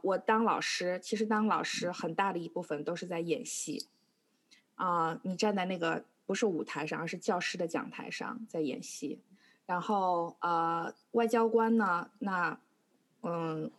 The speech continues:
我做的就是中美文化交流的工作，所以也有部分在实现。至于记者呢，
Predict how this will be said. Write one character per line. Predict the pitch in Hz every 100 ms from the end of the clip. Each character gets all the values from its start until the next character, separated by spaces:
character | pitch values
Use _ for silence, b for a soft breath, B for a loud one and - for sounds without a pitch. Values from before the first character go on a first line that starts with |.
| -
我 | 165
做 | 151 202
的 | 180
就 | 160
是 | 170
中 | 165 185
美 | 180 151
文 | 139
化 | 156 165
交 | 156 175
流 | 170 160
的 | 151
工 | 151 156
作， | 160 - 175 -
所 | - -
以 | 180 175
也 | 180
有 | 160
部 | 165 196
分 | 165 143
在 | 147
实 | - 151
现。 | - 156 - B B -
至 | 254
于 | 247
记 | 247 277 240
者 | 170 -
呢， | 156 156 160